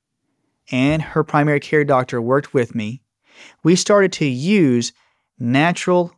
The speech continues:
herbs, and then we started to look into the ways to clean up the yeast and candida that grew alongside of it. Then her B vitamin therapy, then her, her mineral intake started to work.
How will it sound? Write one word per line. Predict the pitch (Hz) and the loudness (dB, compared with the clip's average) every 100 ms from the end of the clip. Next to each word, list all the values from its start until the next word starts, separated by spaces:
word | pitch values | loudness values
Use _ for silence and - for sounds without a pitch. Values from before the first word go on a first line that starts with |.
| _ | _
herbs, | 147 131 101 113 - | 0 0 0 -6 -10
and | 147 139 135 | -4 -4 -2
then | 190 269 262 | 0 0 0
we | |
started | 220 208 185 - | -2 0 -2 -4
to | - 139 | -8 -4
look | 139 180 - | -2 -2 -4
into | 170 170 165 131 123 | -10 -8 -8 -8 -6
the | 120 | -4
ways | 120 139 139 | -2 -2 -4
to | - | -10
clean | - 143 | -6 -6
up | 131 | -6
the | 113 | -8
yeast | 107 139 151 | -6 -6 -6
and | 143 131 | -10 -10
candida | 131 120 135 120 | -8 -6 -6 -6
that | 117 - | -10 -8
grew | 127 165 | -4 -4
alongside | 165 143 131 - 143 143 | -2 -4 -4 -4 -4 -2
of | 117 104 | -4 -8
it. | 107 - _ _ _ _ _ _ _ _ _ _ _ _ _ _ _ 117 | -12 -14 _ _ _ _ _ _ _ _ _ _ _ _ _ _ _ -10
Then | 107 139 180 202 | -2 0 2 0
her | - 208 | 0 -2
B | 160 147 151 | 0 2 2
vitamin | 143 123 113 104 | 4 2 2 -2
therapy, | - 101 98 - - 120 _ _ _ _ _ _ _ _ _ - | -4 -6 -8 -10 -20 -20 _ _ _ _ _ _ _ _ _ -10
then | 117 139 170 190 190 - - | -2 0 2 0 -4 -10 -12
her, | 165 156 143 - | -4 -2 -2 -6
her | - 156 135 - | -6 -4 -2 -4
mineral | 127 131 160 151 120 110 _ - | -6 -2 -2 -2 -4 -6 _ -6
intake | 135 120 113 98 - | -4 -4 -8 -10 -12
started | - - 123 120 | -12 -6 -4 -4
to | - 110 | -6 -6
work. | 113 - - | -6 -8 -16